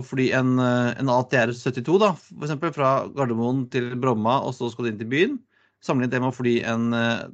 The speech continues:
tre tjue Neo fra Ar-, fra Gardermoen til Arlanda, og så tar du toget inn til byen. Det, du kan, det, det sparer vel ikke noe særlig tid for å fly til Bromma, egentlig?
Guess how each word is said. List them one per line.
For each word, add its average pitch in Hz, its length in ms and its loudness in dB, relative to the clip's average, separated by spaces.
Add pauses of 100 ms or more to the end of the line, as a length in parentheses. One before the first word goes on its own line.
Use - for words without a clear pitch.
(120)
tre 117 340 2
tjue 110 440 0
Neo 107 300 0
fra 123 200 0
Ar-, 110 300 0
fra 123 140 -4
Gardermoen 107 680 -2
til 110 400 -2
Arlanda, 98 420 0
og 98 80 -2
så 113 100 -14
tar 110 120 -4
du 107 80 -4
toget 98 500 -4
inn 95 280 -4
til 107 100 -6
byen. 110 220 0 (680)
Det, 117 220 -4 (120)
du 131 180 0
kan, 98 480 -2
det, 107 180 -4
det 120 120 2
sparer 110 680 -6
vel 151 80 -2
ikke - 180 -4
noe 113 80 -4
særlig 120 240 -2
tid 113 380 -12
for - 40 -20
å - 40 -
fly 107 60 -2
til 110 100 -4
Bromma, 92 240 0
egentlig? 185 300 -4